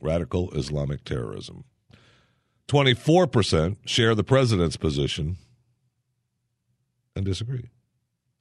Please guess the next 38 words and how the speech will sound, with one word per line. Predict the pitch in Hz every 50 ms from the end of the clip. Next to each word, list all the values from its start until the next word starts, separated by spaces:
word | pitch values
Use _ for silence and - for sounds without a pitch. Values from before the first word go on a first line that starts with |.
| _ _
Sixteen | - - - - 143 135 120 - - 120 104 87
percent | - 85 - 92 82 78 -
undecided. | 53 73 73 65 - - - - - - - - - _ _
Yeah, | - 64 - - -
I | - -
mean, | 65 62 55 52 50 50 - _ _ _ _ _ _
come | - - -
on. | 50 - - - -
I | - 64
wouldn't | 76 80 76 73 71
want | 64 64 65
to, | 67 53
I | 64
wouldn't | 85 92 87 80 78
want | 76 65 -
you | -
to | 65 65
make | 64 62 -
a | 64
decision. | 64 - - - 71 - - - - - - _ _ _ _ _ _ _ _ _ _ _ _ _ _ _ -
Well, | 160 170 151
I | 139 147
don't | 151 151 151 143
know. | 120 95 87 82 73 73 82 80 78 - _ _ _ _ _ _ _ _ _ _ _ _ _ _ _ _ _ _ _ _ _ _ _ _ _ _ _ - - - _ _ -
Even | - 165 190 180 165 147
fifty-six | 113 202 208 180 - 202 156 - 185 165 135
percent | - - 156 123 160 156 139
of | 123 117
Democrats | 131 131 127 117 - - 110 98 101 95 -
believe | 87 104 104 107 107 95
America | 98 98 101 107 107 113 107 - - 113 110
is | - 85 120 127 113
at | 117 113 107 95
war | 87 87 87 85 85
with | 87 85 -
radical | 85 87 95 98 101 98 - - 101 98 90 92
Islamic | 85 78 82 85 80 80 80 73 -
terrorism, | - 82 71 64 60 55 55 - 55 52 50